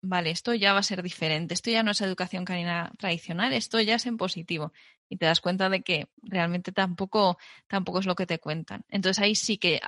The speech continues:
de ahí salí muy perdida. Menos mal que a los dos meses te conocí a ti y me cambió ya la perspectiva, pero venía, o sea, venía de decir, "Esto es un problema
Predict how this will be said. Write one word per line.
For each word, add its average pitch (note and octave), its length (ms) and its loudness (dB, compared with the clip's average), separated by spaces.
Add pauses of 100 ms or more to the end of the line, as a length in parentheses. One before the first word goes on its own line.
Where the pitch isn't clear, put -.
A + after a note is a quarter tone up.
de F#3 120 2
ahí G3 120 4
salí G#3+ 260 0
muy G3+ 200 0
perdida. D#3+ 500 -4 (580)
Menos F#3+ 240 4
mal G#3 140 6
que A3 80 6
a G#3 40 8
los F#3+ 140 8
dos F#3+ 140 4
meses G3 260 0
te G3 100 2
conocí F#3 340 0
a F3+ 100 2
ti G#3+ 320 -2
y F#3+ 40 -2
me F3+ 200 0
cambió F#3 320 2
ya G#3 160 6
la G#3+ 140 4
perspectiva, G#3+ 680 0
pero F3+ 220 2
venía, F#3 540 2
o G#3+ 60 0
sea, F3+ 220 2
venía F3+ 360 0
de B3 80 0
decir, F3 420 -2
"Esto F3+ 200 -6
es - 80 -8
un F#3 100 -6
problema F#3+ 580 2